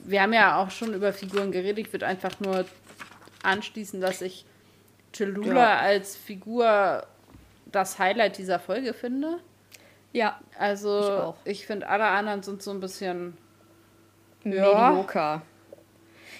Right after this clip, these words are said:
Speaker 2: Ich weiß nicht, der Doktor, der findet zwar dann im Endeffekt raus, dass das irgendwie von Skaro kommt, dieses Gehirn, aber es wird erstens nicht gesagt,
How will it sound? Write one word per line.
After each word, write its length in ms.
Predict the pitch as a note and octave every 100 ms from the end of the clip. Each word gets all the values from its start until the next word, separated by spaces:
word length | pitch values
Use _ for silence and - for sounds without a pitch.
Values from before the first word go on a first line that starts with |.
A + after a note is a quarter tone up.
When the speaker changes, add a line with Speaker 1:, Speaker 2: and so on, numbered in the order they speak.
| -
Speaker 2:
Ich 60 |
weiß 120 | A3+
nicht, 160 | C#4 A#3+
der 100 | G#3
Doktor, 480 | G#3+ A3+ - A#3+ - -
der 140 | G#3
findet 340 | G#3 D4+ D4+
zwar 180 | - A#3
dann 240 | A3+ A3 -
im 160 | G3 G3+
Endeffekt 560 | A#3 B3+ G#3+ G#3 -
raus, 520 | F3 D4 A#3+ B3 E4 -
dass 200 | G3 -
das 180 | G3+
irgendwie 360 | - G3+ G#3 G3+
von 180 | - F3+
Skaro 420 | - D#3+ G3+ A#3+
kommt, 320 | - F3+ F3
dieses 300 | F3+ D#3+ D#3+
Gehirn, 460 | E3+ D#3+ E3+ F#3 A3
aber 180 | - -
es 160 | -
wird 120 | G3
erstens 440 | - G3 - A3 -
nicht 160 | G3+
gesagt, 400 | - F3+ F3+ F3+